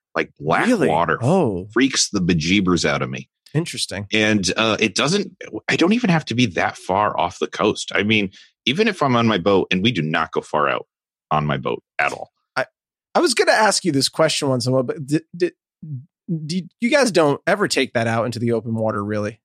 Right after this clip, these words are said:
Speaker 1: No, I mean, uh, longtime listeners, you know, I'm in, in, I'm in, uh, New England,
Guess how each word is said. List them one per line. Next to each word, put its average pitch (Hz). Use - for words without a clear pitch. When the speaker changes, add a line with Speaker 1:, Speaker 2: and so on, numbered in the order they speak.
Speaker 1:
No, 123
I 98
mean, 113
uh, 98
longtime 113
listeners, 98
you 95
know, 98
I'm 92
in, 87
in, 85
I'm 85
in, 85
uh, 78
New 95
England, 85